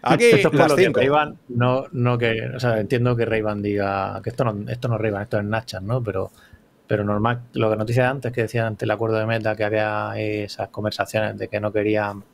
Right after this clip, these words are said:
Speaker 2: sacar una Ray-Ban así, ¿no? Normal.
Speaker 1: Hombre,
Speaker 2: <laughs> Es que, vaya,
Speaker 1: pero vamos a ver, pero ¿cómo vas a sacar una Ray-Ban así? O sea, se, se, a ver, se, lo que, si tú puedes sacar esta, yo te digo una cosa, las gafas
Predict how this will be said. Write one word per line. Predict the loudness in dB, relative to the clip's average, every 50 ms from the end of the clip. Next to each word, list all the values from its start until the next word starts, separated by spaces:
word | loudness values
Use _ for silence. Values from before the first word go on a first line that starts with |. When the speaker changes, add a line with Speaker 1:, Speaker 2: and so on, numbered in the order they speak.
| _ _
Speaker 2:
sacar | -8 -4 -2 0 0
una | 0 0 -2
Ray-Ban | 0 0 0 0 0 0 -2 -4
así, | -4 -2 -2 0 0
¿no? | 0 -2 -4 -6 -12 _ _ _ _ _ -20 -20 -16 -8
Normal. | -6 -4 -2 0 0 0 0 -2 -6 -8 -6
Speaker 1:
Hombre, | 0 2 2 2 2
Speaker 2:
<laughs> |
Es | 2
que, | 0 -2 0 0 0 2 2
vaya, | 2 2 0 0 0 0 0 0 0 -2 -6 -10 -10
Speaker 1:
pero | -8 -4 -4
vamos | -2 0 0 2 2
a | 2
ver, | 2 0 0 0 -2 -4 -8 -10 -10 -6
pero | -4 -2 0 2
¿cómo | 2 4
vas | 4 2 2
a | 0
sacar | -2 0 2 2 2 2
una | 2 2 0 0
Ray-Ban | 0 0 -2 -2 -2 -4
así? | -8 -10 -14 -16 -16 -16 -18 -18 -18 -14
O | -8
sea, | -6 -6 -6 -6 -8
se, | -8 -8 -8
se, | -8 -8 -10
a | -10 -10 -14 -14 -14 -12 -10 -10
ver, | -10 -10 -12 -10
se, | -10 -10 -2 0 2 2 2 2
lo | 2 2 2
que, | 2 0
si | -4 -2 -2 -2
tú | 0 0 4
puedes | 4 4 6 6
sacar | 4 4 4 2
esta, | 2 0 -2 -4 -4 -2
yo | 0 2 2
te | 4 2
digo | 2 0 -2
una | -2 -6 -8
cosa, | -12 -14 -18 -20 -18 -12 -10
las | -8 -4 0
gafas | 0 0 0 -2 -4 -4 -6 -10 -18 -20